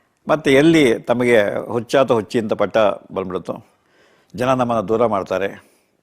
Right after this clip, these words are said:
ಅಥವಾ ಇನ್ನೊಂದು ಮಾನಸಿಕಲ್ಲಿ ವಂಶ ಪಾರಂಪರ್ಯ ಅಂತಕ್ಕಂಥ ಒಂದು ಕಲ್ಪನೆ ಇದೆ. ಹಾಗೆ ನಾನು ಮಾನಸಿಕ ರೋಗಿ, ನಾನು ಚಿಕಿತ್ಸೆ ತೊಗೊಂಡ್ರೆ,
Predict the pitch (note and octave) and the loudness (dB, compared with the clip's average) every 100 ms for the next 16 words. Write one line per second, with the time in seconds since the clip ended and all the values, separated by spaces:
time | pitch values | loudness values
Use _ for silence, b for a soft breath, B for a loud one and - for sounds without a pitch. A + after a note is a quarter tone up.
0 | _ - A#2+ C#3+ D3 D3+ D#3 C#3+ - B | _ -12 -2 0 0 0 2 0 -4 B
1 | B B B A#2 C#3 C3+ C3+ C#3+ A#2 B2+ | B B B 0 0 0 0 4 4 2
2 | D#3+ B2+ C3+ C3 A#2+ A#2+ A#2 A2+ A2 G#2+ | 0 2 4 4 2 0 0 -2 -4 -4
3 | G#2+ G2+ - F#2 F#2 D#2 - - _ _ | -6 -6 -6 -4 -6 -10 -12 -20 _ _
4 | _ _ _ _ _ - A#2 G#2+ B2 C#3+ | _ _ _ _ _ -6 -2 0 2 4
5 | C3 B2 C#3 C3+ A#2+ A#2+ B2 A#2 A#2 A#2+ | 2 2 -2 2 2 2 0 0 0 0
6 | A2+ F#2 - - A1 - G#2+ C3+ B2+ A2 | -4 -8 -10 -14 -16 -12 -6 -2 -2 -2
7 | B2 B2 F#2+ - b | -2 -2 -4 -8 b